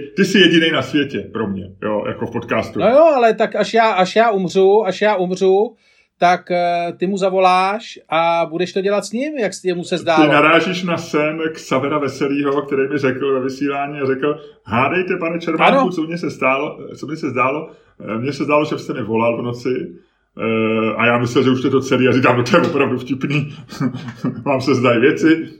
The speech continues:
Speaker 1: A, a on říká: „No a vy jste mi říkal, že Luděk Staněk umřel, a jestli bych nemohl s váma dělat ten váš podcast.“ A já nevěděl, co mu to mám říct, člověče. Vůbec, jako, víš, jako...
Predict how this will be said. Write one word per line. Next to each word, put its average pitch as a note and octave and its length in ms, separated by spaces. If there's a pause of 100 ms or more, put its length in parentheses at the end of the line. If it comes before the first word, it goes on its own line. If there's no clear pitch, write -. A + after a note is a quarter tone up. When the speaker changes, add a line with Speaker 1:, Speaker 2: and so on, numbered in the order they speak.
(140)
Speaker 1:
A, A#2+ 140
a A#2 100
on B2+ 140
říká: D3+ 300
„No - 220
a - 80
vy - 120
jste - 140
mi E3 100
říkal, F3+ 500 (160)
že C#3+ 160
Luděk E3 300
Staněk C3+ 360
umřel, C3 800 (560)
a B2 440
jestli C3 260
bych E3 220
nemohl D3 280
s - 80
váma D3 240
dělat C3+ 220
ten C3+ 120
váš C3+ 180
podcast.“ - 480 (220)
A A#2 80
já D#3+ 140
nevěděl, A3+ 300
co A3 100
mu A3 120
to G3+ 100
mám G3 160
říct, F#3 260
člověče. - 360
Vůbec, A#3 280
jako, A3 180
víš, A3 120
jako... A3 260